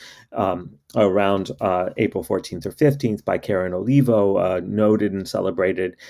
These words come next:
actor who was current, who was, who was playing the lead role in, um, in the Broadway musical Moulin Rouge, who had developed a piece, had traveled with it for a number of years, and,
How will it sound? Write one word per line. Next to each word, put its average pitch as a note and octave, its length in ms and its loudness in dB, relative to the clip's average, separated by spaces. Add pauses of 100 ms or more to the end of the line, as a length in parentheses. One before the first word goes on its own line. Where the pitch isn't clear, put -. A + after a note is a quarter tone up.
(260)
actor C3+ 500 2
who G2+ 140 -2
was F#2+ 160 -2
current, A2 380 -4
who A2+ 120 -2
was, G2+ 240 0 (160)
who A#2 80 -2
was G#2+ 140 0
playing A#2+ 280 0
the G2 120 0
lead B2 340 4
role A2 560 4
in, G2+ 400 -6
um, F#2 480 -10 (160)
in G#2 160 -4
the G2 60 -4
Broadway F#2+ 320 0
musical F#2+ 420 -6
Moulin F#2 400 -6
Rouge, B2+ 480 8 (320)
who C3 100 2
had G#2 100 4
developed A2+ 420 2
a - 40 -20
piece, G#2+ 280 -6
had A2 100 -8
traveled F#2+ 320 -4
with F#2+ 180 -4
it G#2+ 120 -10
for G#2 120 -8
a G2+ 40 -8
number G2 280 -4
of F2+ 120 -8
years, F#2+ 400 -2
and, G2 300 -14